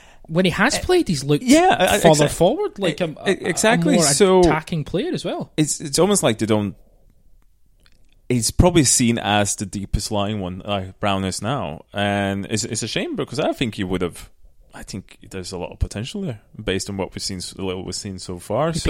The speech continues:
Speaker 1: paid, we paid three point eight million
Speaker 2: and that's
Speaker 1: for him as
Speaker 2: also
Speaker 1: well.
Speaker 2: why there's no rush to bring in McGinn, I think, because if there was an injury to Brown, I think you can slot Kouassi in there, or you can even have McGregor a bit deeper and, and, and so on. But, uh, so,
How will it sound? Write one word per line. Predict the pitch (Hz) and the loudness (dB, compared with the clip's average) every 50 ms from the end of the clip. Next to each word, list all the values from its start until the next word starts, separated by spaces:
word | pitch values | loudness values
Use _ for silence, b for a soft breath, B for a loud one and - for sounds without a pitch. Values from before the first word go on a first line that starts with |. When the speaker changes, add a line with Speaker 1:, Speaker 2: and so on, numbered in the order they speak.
| 269 | 4
Speaker 1:
paid, | 131 127 | 6 4
we | 180 160 | 4 2
paid | - - 277 262 | 2 0 -2 -2
three | - - 214 - | -2 -4 -4 0
point | - 160 - | 0 -2 -2
eight | 123 131 - | -2 -6 -4
million | 117 120 147 - | -2 -2 0 0
Speaker 2:
and | 170 165 | 2 2
that's | 180 226 - - | 2 2 2 2
Speaker 1:
for | 196 | 2
him | |
as | 143 | 0
Speaker 2:
also | - 135 | 2 4
Speaker 1:
well. | 123 | 4
Speaker 2:
why | 117 110 | 4 4
there's | 110 104 - 113 | 4 0 -2 -2
no | 107 101 95 | -2 -2 0
rush | 92 95 95 - | -2 -2 -4 -4
to | - - | -8 -12
bring | 87 - 90 87 87 | -12 -12 -12 -10 -12
in | 82 87 87 - _ - _ _ - - - - - | -14 -16 -18 -20 _ -20 _ _ -20 -20 -20 -20 -20
McGinn, | - - - - - 92 | -20 -18 -16 -16 -14 -10
I | 90 - | -10 0
think, | - 175 190 165 - | 2 2 2 2 2
because | - 113 - 113 104 - | 0 -2 0 -2 -2 0
if | 87 107 - | 0 0 2
there | - 113 | 4 6
was | 127 170 180 - | 6 6 4 4
an | 160 | 2
injury | 113 101 - - 95 | 0 0 -2 -4 -6
to | 85 - 92 | -6 -6 -6
Brown, | 82 95 90 85 85 87 - - - | -4 -2 -2 -2 -4 -6 -10 -16 -20
I | - - | -20 -18
think | - - 92 85 | -16 -16 -14 -14
you | - - | -16 -18
can | - - 98 | -18 -14 -12
slot | - - 95 85 78 - _ _ _ - - - _ | -10 -8 -8 -8 -8 -10 _ _ _ -20 -20 -20 _
Kouassi | - - 92 90 87 - 90 87 - _ - _ _ _ _ _ _ _ _ _ _ | -8 -6 -6 -6 -6 -8 -10 -12 -14 _ -20 _ _ _ _ _ _ _ _ _ _
in | 113 117 151 151 | -12 -10 -8 -6
there, | 139 107 80 | -6 -4 -4
or | 82 92 | -4 -6
you | 90 | -6
can | - 98 95 | -6 -6 -6
even | 92 90 90 | -6 -6 -6
have | 90 85 87 | -6 -6 -6
McGregor | 87 85 - 95 95 98 101 98 | -6 -2 0 2 2 4 4 2
a | 95 | 4
bit | 90 95 90 - | 2 0 -2 -2
deeper | - 101 95 - 98 | -4 -8 -6 -6 -8
and, | 92 90 85 - | -8 -8 -10 -12
and, | 90 85 | -14 -14
and | - 95 | -12 -8
so | - 104 104 139 | -4 0 2 2
on. | 175 156 | 2 2
But, | 131 - - - - | 0 -2 -4 -4 -6
uh, | - - - - - | -8 -10 -8 -10 -10
so, | 135 147 143 - - - - - - 151 139 139 139 135 | -10 -10 -12 -10 -8 -8 -8 -6 -2 0 2 2 0 0